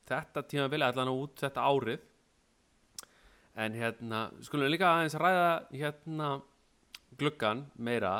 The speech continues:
Það, hérna, var mikið hreinsað og, og, og hreinsað til,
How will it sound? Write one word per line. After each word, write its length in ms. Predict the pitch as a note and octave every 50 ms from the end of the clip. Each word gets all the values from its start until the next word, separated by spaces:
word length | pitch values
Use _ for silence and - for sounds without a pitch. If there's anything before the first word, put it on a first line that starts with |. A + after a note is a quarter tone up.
| A2+ - _ _
Það, 320 | - - A2+ A#2 A#2 A#2+
hérna, 560 | B2 B2+ B2+ B2 A#2+ - - B2+ B2 A#2+ A#2+ A#2+ A#2 A#2+ - _ _ _ _ _ _ _ _ _ _ _ _ _ -
var 180 | B2 B2+ B2
mikið 840 | A#2 B2 C#3 D#3+ E3+ E3+ - - E3 E3 D#3 D3 C3+ B2+ - - A2
hreinsað 580 | C3 B2 C#3+ C#3 C#3 C#3 - - D#3 D#3+ E3+ D#3+
og, 320 | D#3+ D3+ C#3+ C#3 - - F2 B2+
og, 340 | C3 B2+ B2 B2 A#2+ A#2 F2+
og 600 | - - G#1+ A1 B1 - G1+ G1+ _ _ - C3+
hreinsað 320 | B2 C3+ D3+ D3 D3+ C#3 -
til, 160 | C3+ B2+